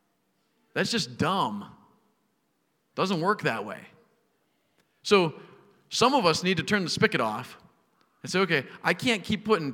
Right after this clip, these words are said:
toxicity in my head and expect to get glorious flowers." <laughs> You just can't. But then the second thing is, we, we've gotta put God's word in our hearts, in our heads. This is a great verse to memorize.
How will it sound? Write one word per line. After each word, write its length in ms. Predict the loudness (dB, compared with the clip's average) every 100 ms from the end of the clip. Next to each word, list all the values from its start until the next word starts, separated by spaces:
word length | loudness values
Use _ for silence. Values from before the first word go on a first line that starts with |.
| -4
toxicity 720 | 2 2 2 0 -2 0 -2 0
in 120 | 0
my 120 | 0
head 180 | 2 0
and 100 | 0
expect 380 | -4 -2 -4 -4
to 80 |
get 480 | -2 -2 -4 -14 -10
glorious 720 | -6 -2 0 2 0 -2 -6 -8 _
flowers." 800 | -8 -2 -2 -2 -4 -8 -10 -12 _ -20
<laughs> 60 | -20 -20 _ _ _ _ _ -10
You 80 |
just 80 | -2
can't. 560 | 2 2 0 -4 -10 -20 _ _ _ _ _ _ _ _ _ _
But 100 | -2
then 120 | 0
the 60 | 0
second 280 | 0 -2 -2
thing 200 | -2 -2
is, 280 | -2 -4 -8
we, 220 | -14 -8
we've 220 | -8 -6
gotta 160 | -4 -4
put 180 | -6 -6
God's 240 | -6 -6
word 400 | -2 -2 -2 -4
in 100 | -4
our 240 | -4 -4 -8 -20 _ _ _ _ -20
hearts, 560 | -12 -6 -6 -6 -10 -8
in 80 | -6
our 120 | -6
heads. 640 | -6 -8 -8 -8 -12 -16 -18 _ _ _ _ _ _ _ _ _ _ _ -6
This 160 | -6
is 80 | -4
a 60 | -2
great 240 | -2 0
verse 200 | -2 -2
to 60 | -4
memorize. 680 | -4 -4 -6 -8 -12 -16